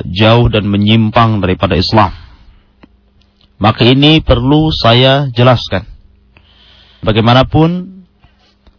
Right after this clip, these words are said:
pemahaman-pemahaman yang menyimpang dalam Islam itu sangat berbahaya bagi Islam itu sendiri. Karena Islam memiliki musuh dari luar dan dari dalam.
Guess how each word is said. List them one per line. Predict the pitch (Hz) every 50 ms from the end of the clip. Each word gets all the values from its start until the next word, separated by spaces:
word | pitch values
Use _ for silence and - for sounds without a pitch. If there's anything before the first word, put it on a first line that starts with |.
| _ _ _
pemahaman-pemahaman | - 113 117 120 127 135 143 156 151 147 139 - 120 120 131 135 139 135 131 127 113 107 104 98 92 - - - - _ _ _ _ _ _ _ _ _ - -
yang | 117 117 120 120 123 123
menyimpang | 131 135 143 143 135 127 117 - 113 107 101
dalam | 101 95 101 101 104 107 107
Islam | 110 - - 127 131 127 110 92 - - - - - - - _ _ _ _ _ _ _ _ _ _ _ _ _ _ _ _ _ _ _ _ _ _ _ _ _ _
itu | _ - 127 120 147
sangat | 147 - 147 139 143 139 127
berbahaya | 131 139 135 143 147 147 165 165 156 139 120
bagi | 113 113 110 117 117
Islam | - - 131 127 120 123
itu | 117 120
sendiri. | - 139 139 147 151 117 92 - - - - - - - - - - _ _ _ _ _ _ _ _ _ _ _ _ _ _ _ _ _ - - _ -
Karena | - - 117 120 120
Islam | 147 147 - - 151 160 156 156
memiliki | 139 131 131 139 135 127 135 127
musuh | 131 143 156 151 - 175 170 160
dari | 131 127 123 127 123
luar | 127 139 151 156 156 156 147 139
dan | 135 131 127
dari | 123 123 131 131 127
dalam. | 131 131 120 110 101 -